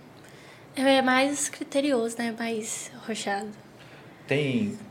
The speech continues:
Speaker 2: algum parceiro que te ajuda? Porque eu imagino que deve ter procedimento de beleza, creme, essas coisas. Ou você ainda está em busca desse
Speaker 1: Tô
Speaker 2: parceiro?
Speaker 1: em busca ainda de parceiros. Só tenho parceria com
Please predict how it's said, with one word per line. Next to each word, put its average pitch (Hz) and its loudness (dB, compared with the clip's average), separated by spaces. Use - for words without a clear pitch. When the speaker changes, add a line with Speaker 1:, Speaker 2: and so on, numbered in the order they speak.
Speaker 2:
algum 98 0
parceiro 110 -2
que 110 -12
te - -8
ajuda? 90 -4
Porque 98 -10
eu 95 -4
imagino 101 -2
que 104 -14
deve 101 -4
ter 87 -4
procedimento 92 -6
de - -14
beleza, 104 0
creme, 104 2
essas 87 -6
coisas. 101 2
Ou 120 2
você 113 0
ainda 113 -2
está 107 -2
em 107 0
busca 90 -6
desse 87 -6
Speaker 1:
Tô - -14
Speaker 2:
parceiro? 233 -2
Speaker 1:
em 240 -4
busca 233 -4
ainda 240 -2
de 220 -8
parceiros. 220 -2
Só 214 -2
tenho 262 2
parceria 262 2
com 302 0